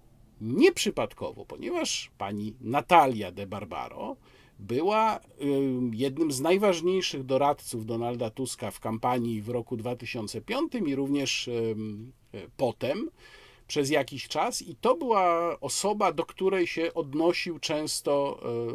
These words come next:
y, Lech Kaczyński, wskazując ją jako, y, postać, no, nawet czasem, można powiedzieć, demoniczną, ale na pewno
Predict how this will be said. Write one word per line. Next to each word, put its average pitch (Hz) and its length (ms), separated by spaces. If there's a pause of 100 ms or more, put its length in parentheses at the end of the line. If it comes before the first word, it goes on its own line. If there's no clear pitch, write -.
(300)
y, 107 40
Lech 151 260
Kaczyński, - 840
wskazując 156 720
ją 180 200
jako, 147 480 (500)
y, 123 320
postać, - 840 (120)
no, 123 380 (120)
nawet 143 340
czasem, 127 560
można 104 240
powiedzieć, 110 220
demoniczną, 147 720
ale 117 140
na 147 140
pewno 180 500